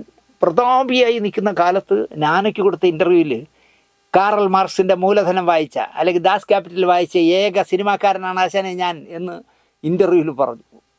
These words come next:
നാനയുടെ heading ആയിട്ട് അടിച്ചു വന്നു cover സ്റ്റോറിയിൽ. ആ, അങ്ങനെ പറയാനൊന്നും യാതൊരു മടിയില്ലാത്ത മനുഷ്യനായിരുന്നു. പക്ഷേ എനിക്ക് തോന്നുന്നത് ബാലചന്ദ്രനൊക്കെ, ഞാനിന്ന് പോ-, വധുവയ്പ്പിനെയൊക്കെ പോയ ശേഷമാണ്, ആരാണ് interview ചെയ്തതെന്ന് എനിക്കറിയില്ല,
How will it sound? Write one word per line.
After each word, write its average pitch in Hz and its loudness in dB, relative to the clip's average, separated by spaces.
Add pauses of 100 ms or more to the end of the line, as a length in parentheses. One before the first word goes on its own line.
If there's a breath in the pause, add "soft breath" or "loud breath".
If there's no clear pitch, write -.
(160)
നാനയുടെ 208 0
heading 202 -2
ആയിട്ട് 190 0
അടിച്ചു 156 -6
വന്നു 127 -6
cover 143 2
സ്റ്റോറിയിൽ. 113 -8 (1200)
ആ, - 4 (640)
അങ്ങനെ 330 2
പറയാനൊന്നും 294 -2
യാതൊരു 226 0
മടിയില്ലാത്ത 220 0 (140)
മനുഷ്യനായിരുന്നു. 151 -4
പക്ഷേ 185 -4
എനിക്ക് 233 -2
തോന്നുന്നത് 254 0 (180)
ബാലചന്ദ്രനൊക്കെ, 247 2 (120)
ഞാനിന്ന് 226 0
പോ-, 208 -4
വധുവയ്പ്പിനെയൊക്കെ 208 0
പോയ 202 2 (120)
ശേഷമാണ്, 180 -2
ആരാണ് 202 0
interview 202 -4
ചെയ്തതെന്ന് 208 0
എനിക്കറിയില്ല, 165 -2